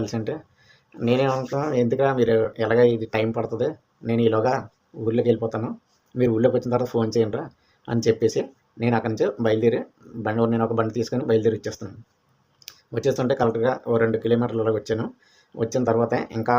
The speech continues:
ఆ చెట్టుకి దగ్గరలోకి దగ్గర ఒక వన్ అండ్ హాఫ్ కిలోమీటర్ ఉంటుంది. నేను అది ఇంకా అక్కడి నుంచి ఊరు ఉండదన్నమాట,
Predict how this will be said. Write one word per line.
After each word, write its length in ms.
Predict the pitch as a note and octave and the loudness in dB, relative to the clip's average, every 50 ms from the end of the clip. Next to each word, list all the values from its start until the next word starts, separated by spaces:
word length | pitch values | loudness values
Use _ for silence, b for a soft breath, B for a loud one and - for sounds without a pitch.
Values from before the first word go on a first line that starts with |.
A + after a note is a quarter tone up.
| A#2+ - A2+ | 0 0 -2
ఆ 80 | A2+ A2+ - | -2 0 0
చెట్టుకి 240 | A#2 A2 - B2+ B2 A2+ | 0 -2 0 0 2 2
దగ్గరలోకి 500 | A2+ G#2+ A2 A#2 A2+ A#2 A2+ A2+ B2 B2 B2 B2 B2 A#2+ - - A#2+ A2 | 2 4 2 2 2 2 2 2 2 2 4 4 2 0 -2 -4 -2 -2
దగ్గర 200 | A2+ G#2 A#2 A#2+ A#2 A2+ | 0 2 2 2 2 2
ఒక 80 | - A#2 A2+ A2+ A#2 A2+ - - B2 | 0 0 0 0 0 -2 -4 -4 -2
వన్ 100 | A2+ A#2 A#2 | 0 2 2
అండ్ 100 | A2+ A#2 | 2 2
హాఫ్ 120 | A2+ - - | 0 0 2
కిలోమీటర్ 360 | A#2 A#2+ A#2+ A#2 A2+ A2 A2 A2 | 2 4 4 2 0 -2 -4 -4
ఉంటుంది. 260 | G#2+ G#2+ G#2+ A2+ - A#3+ - b b b b b b b b b b _ _ _ _ | -4 -2 -2 -2 -2 -4 -8 b b b b b b b b b b _ _ _ _
నేను 220 | - B2+ B2+ C3+ E3+ - - - _ _ _ _ _ - | -4 -2 0 0 -2 -4 -6 -10 _ _ _ _ _ -2
అది 220 | A2+ A#2+ A#2+ B2+ B2+ B2 B2 A#2 | 0 2 2 4 4 6 4 4
ఇంకా 100 | A2+ A#2+ A#2+ | 4 2 2
అక్కడి 140 | A#2 A#2+ A#2+ | 2 2 0
నుంచి 140 | A#2+ A#2 A2+ G#2+ G#2 | 2 0 0 0 2
ఊరు 120 | A2+ B2+ B2 B2 | 2 4 4 4
ఉండదన్నమాట, 380 | A#2 A2 A2 G#2+ G2+ G2 - | 2 0 0 -2 -4 -8 -10